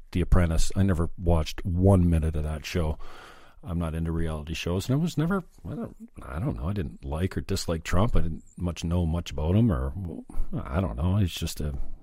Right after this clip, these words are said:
you know, a real estate mogul in New York, but true New York style. I mean, this guy is, he epitomizes the New York character, doesn't he? Uh, and I said when he was elected that I would not waste any of my hate on him.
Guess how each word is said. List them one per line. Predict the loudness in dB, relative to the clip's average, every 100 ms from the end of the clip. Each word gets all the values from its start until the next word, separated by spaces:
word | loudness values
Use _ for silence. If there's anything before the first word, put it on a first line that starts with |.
| -8
you | -4 -2
know, | 0 0
a | 0 -2 0 4
real | 4
estate | 4 0
mogul | 0 0 0
in | 2
New | 4
York, | 4 0 -8 -10 -10 -8 -10 -12 6
but | 8 8 4
true | 10 12 12 8 6
New | -4
York | 2 2 2
style. | 0 0 2 0
I | -4
mean, | -4 -2
this | -2
guy | 0 -2
is, | -2 -4 -8 0 2 2 0
he | 0 0
epitomizes | 10 10 12 4 0 -4 -4 -8
the | -8 -4
New | 0 2
York | 4 4 2 0 -4 -6 2
character, | 6 6 4 -2
doesn't | -2 2 2
he? | 2 -4 -16 -20 -20 -18 -18 -20 -10
Uh, | -2 0 2
and | 2 4
I | 6
said | 6 6 4
when | 6
he | 8 8 8 6
was | 4 2 2
elected | 2 0 0 -2
that | 0 0
I | 2
would | 4 6 6
not | 6 4 2
waste | 0 2 2 2
any | 2 2
of | 0
my | -4 6
hate | 8 8
on | 2 -2
him. | -2